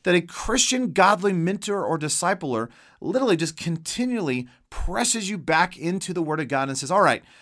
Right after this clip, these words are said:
let, yeah, I can share my own, you know, insight and information and experience from my life, but let me take you to the Word of God and let's study this afresh. And I want you to see what God's Word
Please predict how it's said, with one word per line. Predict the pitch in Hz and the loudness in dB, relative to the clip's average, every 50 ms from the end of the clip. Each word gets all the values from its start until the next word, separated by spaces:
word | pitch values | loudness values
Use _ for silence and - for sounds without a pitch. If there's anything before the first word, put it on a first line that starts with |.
| - - | -20 -6
let, | - 165 214 185 - - _ _ _ - | -2 -2 -2 -2 -4 -14 _ _ _ -8
yeah, | 202 208 240 233 | 2 6 8 8
I | 226 233 | 8 8
can | 226 214 202 185 | 6 2 -2 0
share | 165 - - 185 175 | 0 0 4 4 4
my | 170 165 170 190 202 | 4 6 4 4 4
own, | 143 143 175 160 156 147 - - _ _ | 4 2 0 0 0 -4 -8 -14 _ _
you | - 160 | -4 -2
know, | 160 - | -2 -2
insight | - 160 170 165 - - 165 160 165 151 | -2 -2 -2 0 0 4 4 4 4 4
and | 139 156 | 2 -2
information | 160 156 160 151 143 147 156 151 - 156 143 | -2 -2 -2 -2 0 0 0 0 0 -2 -2
and | 131 120 | -2 -4
experience | 117 - - - - 185 180 185 160 151 - | -2 -2 -4 -4 -2 0 0 0 0 -2 -2
from | 139 127 | -4 -2
my | 139 170 202 | 2 2 2
life, | 208 160 127 117 113 113 - _ - _ _ _ _ | 4 4 2 2 0 0 -4 _ -20 _ _ _ _
but | - 160 143 | -2 -2 0
let | 151 165 190 247 | 2 2 2 2
me | 254 262 254 | 2 0 -2
take | - - 190 202 196 - | -2 -4 -4 -4 -4 -4
you | 202 170 | -8 -8
to | 170 160 | -6 -4
the | 160 | -4
Word | 139 123 127 160 180 180 | -4 -2 0 -2 0 -2
of | 165 131 | -2 0
God | 151 135 135 131 | 2 2 2 2
and | 127 151 | 0 -2
let's | 185 180 - | -2 -2 -2
study | - - - - 196 220 247 247 | -2 -2 -2 -2 -2 -2 0 0
this | 226 208 - - | -2 -2 0 0
afresh. | 175 139 - 143 131 120 117 - - _ _ - - _ | -2 -2 0 0 2 2 2 0 -6 _ _ -20 -20 _
And | - 160 | 0 2
I | 160 160 | 4 4
want | 160 151 156 180 214 208 - | 4 2 2 0 0 0 -4
you | 220 | -6
to | 202 190 | -6 -4
see | - - 175 156 | -4 -2 -2 -2
what | 143 139 117 - | -2 -4 -6 -4
God's | - 170 175 196 214 208 175 190 | 2 6 8 8 8 6 4 -2
Word | 185 202 220 214 196 143 127 127 123 | -2 0 0 2 2 2 0 0 -4